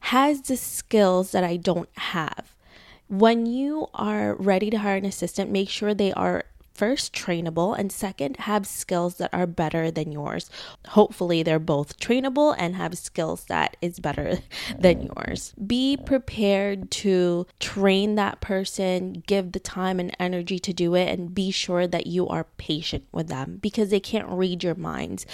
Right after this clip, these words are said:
So when you're at a point where you're ready to hire an assistant, make sure that you have the patience to do it, the time to do it,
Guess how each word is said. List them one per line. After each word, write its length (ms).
So 160
when 260
you're 140
at 140
a 40
point 380
where 140
you're 260
ready 320
to 120
hire 200
an 120
assistant, 440
make 200
sure 180
that 140
you 160
have 120
the 80
patience 520
to 40
do 160
it, 140
the 60
time 360
to 140
do 200
it, 160